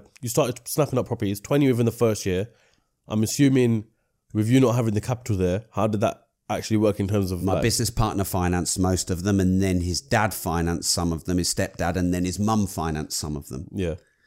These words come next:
Speaker 2: Yeah, and then when we'd done maybe fifty, and we didn't keep 'em all. I wish we had. I mean, we've, we own three hundred and forty units, but we've probably sold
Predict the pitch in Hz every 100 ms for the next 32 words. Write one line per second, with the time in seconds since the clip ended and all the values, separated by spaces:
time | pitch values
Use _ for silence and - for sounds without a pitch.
0 | _ _ - 95 80 90 101 107 101 95
1 | 92 87 107 104 98 82 - - 98 92
2 | 92 90 90 87 87 85 85 85 87 -
3 | - 110 - - 65 85 - _ _ -
4 | 117 139 139 113 - 131 110 80 82 104
5 | 117 92 110 82 85 78 - _ _ -
6 | - - 95 92 92 - - 101 95 90
7 | 95 92 85 90 92 80 85 104 82 -
8 | - 92 82 - _ - 82 80 98 92
9 | 110 92 82 87 - 101 98 85 85